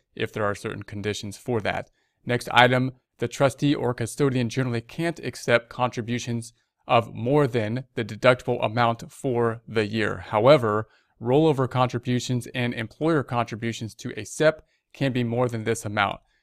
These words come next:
So we, we have to consider in our head what's the difference between basically a rollover, and we'll talk more about this later, and what's gonna be a normal type of contribution.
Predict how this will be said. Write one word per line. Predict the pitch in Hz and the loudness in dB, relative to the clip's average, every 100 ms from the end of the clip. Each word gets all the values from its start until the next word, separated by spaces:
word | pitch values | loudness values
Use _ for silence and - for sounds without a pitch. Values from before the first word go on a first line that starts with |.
| _ | _
So | - 139 | 0 4
we, | 117 131 | 6 4
we | 143 135 | 0 6
have | 139 143 | 6 6
to | 135 | 0
consider | 123 - 156 143 131 | -4 2 4 4 4
in | 139 | 4
our | 117 107 | 4 4
head | 123 131 120 | 4 4 4
what's | 127 | 0
the | - 107 | -4 -4
difference | 123 123 120 101 | 0 0 -2 -6
between | 117 - 113 110 | -10 -8 -8 -6
basically | 110 110 117 110 | -4 -6 -4 -4
a | 98 | -4
rollover, | 101 117 113 117 117 113 | 0 2 4 2 2 0
and | 107 | 0
we'll | 101 | -6
talk | - 113 - | 0 0 2
more | 110 | -2
about | 104 107 - | 2 2 2
this | 107 - | -6 -2
later, | 110 107 110 104 _ _ _ | 0 0 -2 -2 _ _ _
and | 110 110 | -4 0
what's | 113 - | 0 0
gonna | 117 | -2
be | 107 | -2
a | 104 | -2
normal | 113 117 110 | -2 -2 -2
type | 107 117 107 | -2 0 -2
of | 98 | -4
contribution. | - 107 - 92 104 95 92 - | -6 -6 -6 -8 -6 -6 -8 -12